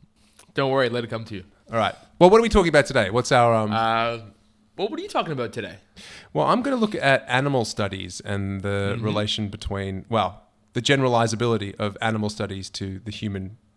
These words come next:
Speaker 2: condition.
Speaker 1: Are you gonna rubbish all my previous animal studies that I've done?
Speaker 2: A hundred percent. We're gonna look at
Speaker 1: Are you, are you suggesting that my P H D may not be translatable to humans?
Speaker 2: Well, no, this is why I'm bringing it up, because I know you
Speaker 1: Because you won't have my
Speaker 2: have
Speaker 1: P H D stripped of me.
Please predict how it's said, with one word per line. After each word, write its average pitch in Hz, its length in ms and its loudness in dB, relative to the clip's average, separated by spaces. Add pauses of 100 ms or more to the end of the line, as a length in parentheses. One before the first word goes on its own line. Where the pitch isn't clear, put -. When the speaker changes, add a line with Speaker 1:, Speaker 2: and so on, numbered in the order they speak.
(300)
Speaker 2:
condition. 98 320 -10 (120)
Speaker 1:
Are 135 40 -8
you 135 80 -10
gonna 127 200 -6
rubbish 120 360 -4
all 120 100 -2
my 120 180 -4 (460)
previous 117 300 -8
animal 117 240 -4
studies 160 320 -6
that 160 80 -6
I've 143 60 2
done? 160 120 6
Speaker 2:
A - 20 4
hundred 160 60 2
percent. 151 380 0
We're 127 180 -6
gonna 120 140 -2
look 117 180 -4
at 117 180 -2
Speaker 1:
Are 123 80 0
you, 143 160 0
are 151 40 2
you 170 100 -2
suggesting 143 500 -2
that 131 240 -4
my 117 180 -4
P 131 220 -4
H 127 160 -4
D 147 140 0
may 120 180 -6
not 120 280 -6
be 117 180 -8
translatable 127 720 -6
to 117 100 -6
humans? 160 360 -4
Speaker 2:
Well, 139 120 4
no, 160 140 6
this 147 140 0
is 156 180 -6
why 131 240 6
I'm 110 80 2
bringing 98 240 0
it 98 80 0
up, 87 180 -4
because 104 300 -6
I 113 100 0
know 127 520 4
you 123 120 -12
Speaker 1:
Because 110 200 2
you - 100 2
won't 170 160 6
have 151 80 4
my 143 100 4
Speaker 2:
have 151 80 -2
Speaker 1:
P 151 80 2
H 135 80 -2
D 139 100 0
stripped 143 280 -6
of 110 100 -8
me. 98 180 -8